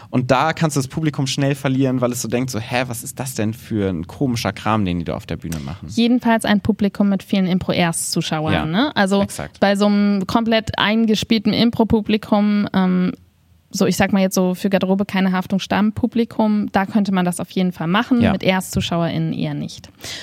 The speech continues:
Speaker 2: So, dann sind wir in die zweite, äh, in die erste Hälfte gestartet und jetzt kommt ein Teil, der ist eigentlich relativ frei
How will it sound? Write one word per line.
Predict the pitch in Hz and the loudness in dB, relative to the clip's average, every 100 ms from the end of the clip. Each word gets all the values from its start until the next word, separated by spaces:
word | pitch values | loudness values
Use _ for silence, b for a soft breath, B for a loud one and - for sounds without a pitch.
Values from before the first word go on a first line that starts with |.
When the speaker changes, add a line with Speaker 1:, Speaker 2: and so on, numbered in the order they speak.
| B B | B B
Speaker 2:
So, | - 185 | -4 0
dann | - 247 | 2 2
sind | 381 381 | 0 0
wir | 370 - | 0 2
in | 285 302 | 2 2
die | 277 | 0
zweite, | 254 - - 202 202 - | -2 -4 -2 0 0 0
äh, | 214 | 2
in | 262 | 2
die | 247 | 2
erste | 214 208 208 | 0 0 0
Hälfte | 202 208 180 | 0 0 -4
gestartet | 170 - 220 277 277 - | -4 0 0 0 -4 -2
und | 214 | 2
jetzt | 240 262 | 2 0
kommt | - 254 233 | 0 0 2
ein | 208 | -2
Teil, | - 208 208 | 0 0 2
der | 202 - | 0 -2
ist | - | -2
eigentlich | 175 175 - | -4 -4 -2
relativ | 170 160 - - | 0 0 -2 -8
frei | - 123 | -6 -6